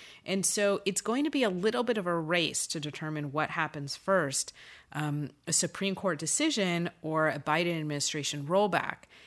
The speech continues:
Now, if the Supreme Court does rule first, but the Biden administration still rolls back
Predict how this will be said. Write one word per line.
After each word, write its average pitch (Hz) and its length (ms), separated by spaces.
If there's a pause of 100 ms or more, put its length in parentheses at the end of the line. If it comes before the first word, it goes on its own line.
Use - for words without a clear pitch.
(220)
Now, 180 460 (400)
if 254 240
the 277 100
Supreme 196 520
Court 165 520
does 190 440
rule 147 580
first, 170 720 (360)
but 175 140
the 170 60
Biden 180 300
administration 160 920 (260)
still 185 400
rolls 156 400
back 135 440